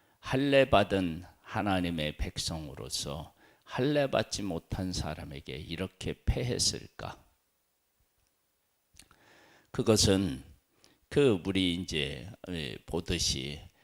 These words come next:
하나님의 말씀에 자꾸 불순종하잖아요. 하나님이 드리지 말라는 제사를 드리고요. 진멸하라고 하는 거요.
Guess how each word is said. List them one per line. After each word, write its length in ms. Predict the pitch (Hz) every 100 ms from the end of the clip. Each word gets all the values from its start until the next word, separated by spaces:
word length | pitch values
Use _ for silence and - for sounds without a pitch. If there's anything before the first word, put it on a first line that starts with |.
| _ -
하나님의 680 | - 131 147 151 147 107
말씀에 600 | 92 78 82 - - 87
자꾸 540 | - - - _ - 127 -
불순종하잖아요. 1600 | 117 113 - 147 156 139 107 85 - 71 69 - 55 64 50 50 - _ _ _ - _ -
하나님이 680 | 110 104 98 90 78 73
드리지 460 | - 80 82 78 73
말라는 680 | 73 73 69 71 71 71
제사를 680 | - - 73 - 76 80 69
드리고요. 580 | 65 67 62 - 53 73
진멸하라고 960 | - - 95 95 92 87 82 78 78 80
하는 300 | 76 73 64
거요. 340 | 71 71